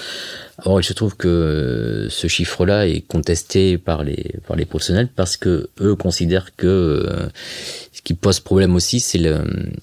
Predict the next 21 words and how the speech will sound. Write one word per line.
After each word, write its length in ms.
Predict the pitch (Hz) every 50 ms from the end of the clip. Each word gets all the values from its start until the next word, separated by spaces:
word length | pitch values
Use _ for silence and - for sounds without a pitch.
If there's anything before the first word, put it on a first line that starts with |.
| - - -
c'est 160 | - - 87
le 60 | 85
premier 220 | - - 92 95 87
passage. 480 | 92 82 - 82 80 71 - - - _
Ne 280 | - 57 62 78 85 85
serait-ce 260 | - - - 92 -
que 100 | - 95
passer 340 | 85 - 101 95 - - 104
le, 500 | 95 90 85 80 78 76 67 55 60 57 52 52
le 260 | 50 50 60 87 90
premier 360 | 90 - - 101 101 98 90 90
examen, 600 | 90 85 95 92 98 101 101 95 87 85 73 - - -
et 220 | - - - 120 156
même, 200 | - 85 - -
et 340 | - - 127 - 107 98 117 139 - - - - - - -
même 220 | 67 87 90 87
si 80 | - 82
on 40 | 80
n'est 100 | 87 78
pas 100 | - 82
recalé, 420 | 80 80 - 85 87 104 117 131